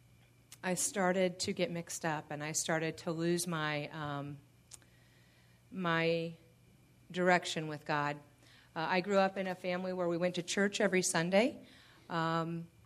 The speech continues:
you know, we went through the, my brother and I went through the Sunday school program. I was a torchbearer through middle school. Um,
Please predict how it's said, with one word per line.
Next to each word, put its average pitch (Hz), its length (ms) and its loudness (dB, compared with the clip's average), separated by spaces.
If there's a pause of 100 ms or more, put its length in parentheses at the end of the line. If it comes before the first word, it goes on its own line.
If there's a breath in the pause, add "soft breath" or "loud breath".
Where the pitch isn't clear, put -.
(260)
you 180 100 -2
know, 165 100 0
we 175 80 2
went 180 200 0
through 185 220 2
the, 160 320 2
my 165 100 0
brother 175 300 6
and 175 100 4
I 170 140 4
went 175 260 0
through 185 340 4
the 165 200 2
Sunday 170 300 2
school 170 240 2
program. 190 680 -2
I 160 140 -8
was 156 180 -8
a 160 60 -6
torchbearer 185 800 4
through 185 220 -4
middle 170 260 2
school. 240 560 4 (460 soft breath)
Um, 156 560 -4